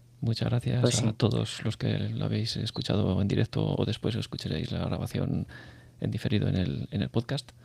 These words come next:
Speaker 1: Gracias a todos. Eh, que paséis y terminéis y una muy buena, feliz, eh, Semana Santa. Que, bueno, menos mal que sabemos que esto termina bien, ¿no? Que termina con la resurrección,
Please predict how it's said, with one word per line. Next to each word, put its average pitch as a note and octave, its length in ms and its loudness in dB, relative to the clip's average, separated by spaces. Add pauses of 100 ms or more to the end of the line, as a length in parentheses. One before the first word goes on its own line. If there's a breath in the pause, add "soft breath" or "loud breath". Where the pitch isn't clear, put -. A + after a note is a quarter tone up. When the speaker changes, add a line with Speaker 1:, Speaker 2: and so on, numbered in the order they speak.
(580 soft breath)
Speaker 1:
Gracias A2+ 240 -2
a A2+ 40 -6
todos. B2 480 2 (360)
Eh, G2+ 540 -2
que - 100 -6 (340)
paséis - 460 -2
y - 300 -2
terminéis G#2+ 520 0
y G#2+ 200 0 (500 soft breath)
una G#2 220 4
muy A2 140 2
buena, A2 300 2
feliz, G2+ 420 -2
eh, A2+ 160 -2
Semana G2 280 2
Santa. B2 320 2 (520 soft breath)
Que, G#2+ 240 0
bueno, G#2 220 2
menos G#2+ 220 4
mal A2 100 6
que G2+ 120 4
sabemos G#2+ 340 4
que C3 100 2
esto F#2+ 320 2
termina G#2 380 6
bien, A2+ 180 6
¿no? C#3 100 4
Que - 180 2
termina G2 280 0
con G#2 160 0
la G#2 380 0
resurrección, B2 640 2